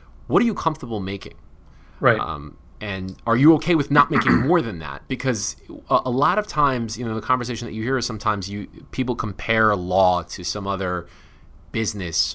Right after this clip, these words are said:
Speaker 1: or to restaurants or to apps or something. Those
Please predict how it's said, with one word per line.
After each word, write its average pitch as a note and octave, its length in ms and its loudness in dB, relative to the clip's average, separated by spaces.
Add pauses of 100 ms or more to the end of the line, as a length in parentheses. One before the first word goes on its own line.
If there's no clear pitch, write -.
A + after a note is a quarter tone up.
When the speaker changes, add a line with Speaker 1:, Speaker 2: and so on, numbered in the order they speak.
Speaker 1:
or F2+ 360 -4
to - 180 -10
restaurants F2+ 680 -2
or F#2 180 -8
to - 160 -12 (100)
apps G#2 440 6
or F#2+ 60 -12
something. F2 340 -10 (640)
Those G3+ 560 -2